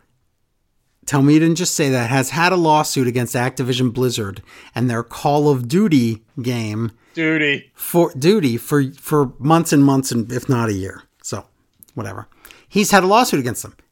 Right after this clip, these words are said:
Speaker 1: You know what his claim is?
Speaker 2: That he invented the word G I.
Speaker 1: That's close. But
Speaker 2: Oh.
Speaker 1: he said
Speaker 2: They say sucker?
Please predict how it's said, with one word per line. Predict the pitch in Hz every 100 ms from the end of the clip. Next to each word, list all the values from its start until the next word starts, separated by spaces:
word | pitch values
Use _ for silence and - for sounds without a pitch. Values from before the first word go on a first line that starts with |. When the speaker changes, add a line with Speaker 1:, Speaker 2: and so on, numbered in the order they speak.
| -
Speaker 1:
You | 143
know | 160
what |
his | 151
claim | - 170 170
is? | 190 214 - - _ _ _ _ _ _ _ _ _ _ _
Speaker 2:
That | 113 107
he | 107 131 139
invented | 131 120 131 127 123 104 98
the | 107
word | 101 107 107
G | 92 104 104
I. | 92 82 85 _ - - -
Speaker 1:
That's | 117
close. | - - 247 156 131 - - - _ _ _ _ _ _ _ _ _ _ _ _ _ _ _ _ _ -
But | 131 - - - _ -
Speaker 2:
Oh. | 92 85
Speaker 1:
he | _ - 196
said | - 147 120 110
Speaker 2:
They | 107
say |
sucker? | 101 - 107 104 156